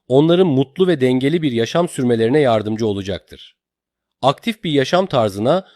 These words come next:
uygun olarak egzersiz yapmaları hem fiziksel hem de zihinsel sağlıkları için önemlidir.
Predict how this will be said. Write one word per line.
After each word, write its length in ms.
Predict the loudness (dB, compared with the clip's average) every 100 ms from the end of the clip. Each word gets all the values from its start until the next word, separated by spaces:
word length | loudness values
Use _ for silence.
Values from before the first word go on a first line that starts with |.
| _ -2
uygun 320 | 0 2 2
olarak 420 | 4 2 0 -2
egzersiz 540 | -8 -2 -2 -2 -4 -2
yapmaları 680 | -2 -2 -4 -2 -2 -2 _ _ _
hem 220 | 0 0
fiziksel 600 | -4 -8 -8 0 0 0 -6 _ _
hem 240 | -2 0
de 100 | -2
zihinsel 500 | -2 -2 -2 0 0
sağlıkları 560 | 2 0 0 -2 -2 -2
için 220 | -4 -6
önemlidir. 680 | -6 -6 -8 -10 -16 -18